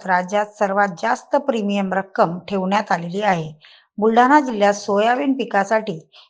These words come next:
हेक्टरी एक हजार एकशे साठ रुपये शेतकऱ्यांना भरावे लागतात. शेजारील अकोला जिल्ह्यात हीच रक्कम हेक्टरी पाचशे ऐंशी रुपये आहे. नंदुरबार जिल्ह्यात चारशे बारा रुपये पन्नास पैसे रुपये हेक्टरी. सांगली जिल्ह्यात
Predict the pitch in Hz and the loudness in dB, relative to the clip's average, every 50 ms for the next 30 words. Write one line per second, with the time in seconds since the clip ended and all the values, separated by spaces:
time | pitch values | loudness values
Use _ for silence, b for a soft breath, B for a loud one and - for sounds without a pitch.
0 | b _ 226 240 240 240 240 - 277 285 277 285 285 320 - - 254 240 247 240 | b _ 0 0 0 2 2 4 4 4 4 2 -2 -4 -4 0 2 2 2 2
1 | 240 226 208 226 233 226 226 - 196 190 - - 226 214 208 - 214 208 240 254 | 2 0 2 2 2 0 0 -4 -8 -10 -8 -8 -10 -10 -4 0 2 4 4 2
2 | 247 - 226 202 202 196 196 196 - - 262 254 254 254 - 233 214 208 202 196 | 0 -4 -10 -8 -6 -4 -4 -4 -2 -2 -2 -2 -4 -6 -6 -4 -2 0 0 0
3 | 202 214 202 196 185 180 170 175 185 175 170 165 - - 185 165 160 - _ _ | 0 -2 -2 -2 -2 -2 -2 -2 -2 -4 -4 -8 -6 -6 -6 -6 -6 -8 _ _
4 | _ _ _ _ _ _ - - - 247 233 233 226 254 254 254 269 269 - - | _ _ _ _ _ _ -14 -4 0 2 2 4 6 6 6 6 4 2 -2 0
5 | 220 208 208 - 240 254 262 262 254 226 240 226 226 208 170 165 - - - 254 | 0 0 0 0 0 2 2 2 0 0 -4 -4 -4 -4 -6 -6 -8 -8 -6 -6
6 | 262 269 262 220 214 214 - - 240 220 180 165 170 - b b b b b b | -6 -4 -4 -4 -4 -6 -4 -2 0 0 0 0 -4 -12 b b b b b b
7 | - 220 226 220 226 - 262 262 269 277 269 277 240 214 202 - - - 233 208 | -2 -2 -2 -2 0 0 0 2 0 0 0 2 2 2 2 0 -2 -2 -2 0
8 | 202 202 214 202 - - 285 254 240 185 220 208 202 180 165 156 165 156 156 - | 0 -2 -4 -6 -6 -8 -6 -8 -6 -4 -2 -2 0 0 -2 -4 -6 -10 -14 -18
9 | _ b b b b b _ 220 220 226 226 226 226 262 269 262 277 269 254 240 | _ b b b b b _ -4 -4 -2 -2 0 2 2 4 4 4 4 4 2
10 | 226 240 240 240 247 202 165 165 - - _ _ _ _ _ _ _ - 247 233 | -2 -4 -2 0 0 0 0 -2 -8 -16 _ _ _ _ _ _ _ 2 4 6
11 | 226 226 220 - - 269 269 262 226 214 208 202 202 208 226 233 233 240 240 247 | 6 6 4 2 0 0 0 0 2 4 6 6 8 8 6 4 2 0 -2 -4
12 | 247 240 - 220 196 190 202 208 214 - - - 214 208 202 - 233 220 208 208 | -6 -2 -2 -2 0 2 2 0 0 -2 -4 -6 -6 -4 -4 -4 -4 -4 -4 -6
13 | - _ _ - 214 214 202 208 220 214 208 202 196 202 - - - 175 160 - | -8 _ _ -6 -6 -4 -2 0 0 0 0 -2 -4 -8 -10 -16 -18 -18 -18 -18
14 | _ _ _ _ _ _ _ _ - 247 226 226 240 262 285 302 254 269 254 233 | _ _ _ _ _ _ _ _ 4 4 4 4 4 0 -2 -2 -2 -4 -4 -2
15 | 220 220 214 | 0 0 0